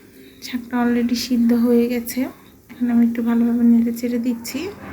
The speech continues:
কতক্ষণ এভাবে এই শাকটা সিদ্ধ হবে, ডালটা একটু ঘন হয়ে আসলে তারপর আমি নামিয়ে নিব। এই যে আমার ডালটা দেখতে পাচ্ছেন কি সুন্দর কালার এসেছে।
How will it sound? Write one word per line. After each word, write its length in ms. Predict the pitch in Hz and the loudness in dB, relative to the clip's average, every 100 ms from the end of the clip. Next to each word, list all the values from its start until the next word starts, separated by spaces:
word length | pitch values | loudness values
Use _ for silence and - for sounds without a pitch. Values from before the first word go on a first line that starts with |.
| - - - - - - - - - - | -14 -16 -16 -18 -20 -20 -20 -20 -20 -8
কতক্ষণ 460 | 240 240 233 233 | -4 -2 4 6
এভাবে 400 | 233 226 226 247 | 8 6 0 -2
এই 80 | 240 | -4
শাকটা 420 | 233 233 233 - | -4 -6 -8 -10
সিদ্ধ 340 | 226 247 233 233 | -8 -4 -2 0
হবে, 500 | 226 240 233 247 320 - - - - - - - - - 233 | 0 0 0 -2 -2 -8 -20 -20 -20 -20 -20 -20 -20 -4 0
ডালটা 320 | 233 226 240 | 0 0 -2
একটু 200 | 233 240 | 0 2
ঘন 240 | 226 233 | 6 6
হয়ে 320 | 240 233 240 240 | 8 6 6 2
আসলে 380 | 226 - 285 359 - - - - - - - - - - | -2 -6 -8 -10 -18 -20 -20 -20 -20 -20 -20 -20 -20 -10
তারপর 360 | 240 233 233 240 | -2 0 2 4
আমি 180 | 233 233 | 6 8
নামিয়ে 360 | 233 233 233 | 6 6 6
নিব। 280 | 233 233 233 269 339 - - - - - - - - | 6 6 2 -2 -4 -14 -20 -20 -20 -20 -20 -20 -4
এই 160 | 233 233 | 2 4
যে 120 | 240 | 4
আমার 240 | 233 220 226 | 2 0 0
ডালটা 580 | 220 226 226 233 254 - - - - 254 | -2 -2 0 0 0 -4 -12 -14 -12 -6
দেখতে 280 | 233 - 240 | -6 -6 -4
পাচ্ছেন 380 | 233 233 247 | -4 0 0
কি 140 | 240 226 | 0 0
সুন্দর 340 | 233 233 233 - | 4 4 4 0
কালার 300 | 233 240 233 | -2 -2 -2
এসেছে। 500 | 208 214 - 269 | -4 -6 -6 -6